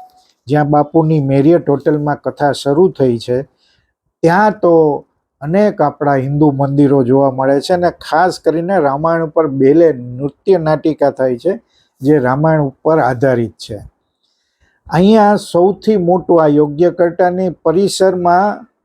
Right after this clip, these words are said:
પચીસેક કિલોમીટરના પરિસ-, અ, એરિયામાં લગભગ બસો ચાલીસ જેટલા મંદિરો છે. બૌદ્ધ મંદિર, સૌથી મોટું બૌદ્ધ મંદિર વિશ્વનું અહીંયા આવેલું છે. બોરબુદુર મંદિર તરીકે જાણીતું છે.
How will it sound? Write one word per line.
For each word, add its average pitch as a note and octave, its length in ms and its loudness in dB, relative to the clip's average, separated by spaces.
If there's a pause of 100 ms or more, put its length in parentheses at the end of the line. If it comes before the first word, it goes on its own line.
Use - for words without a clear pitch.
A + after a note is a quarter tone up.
(140)
પચીસેક F#3 640 -4
કિલોમીટરના E3 720 0
પરિસ-, D#3 420 0
અ, D3 600 0
એરિયામાં E3 640 2
લગભગ D3+ 380 -2
બસો D3+ 400 0
ચાલીસ D3+ 500 0
જેટલા D#3+ 520 0
મંદિરો D3 560 0
છે. C#3 260 -6 (760)
બૌદ્ધ F3+ 440 2
મંદિર, G3+ 440 -2
સૌથી G3 560 -4
મોટું F#3+ 480 0
બૌદ્ધ D#3+ 280 2
મંદિર D3 440 -2
વિશ્વનું D3 540 -2
અહીંયા D#3 260 0
આવેલું C#3+ 360 2
છે. E3+ 280 0
બોરબુદુર D#3 880 0
મંદિર D3 420 -4
તરીકે C3+ 400 -6
જાણીતું A#2 560 -10
છે. A2 220 -20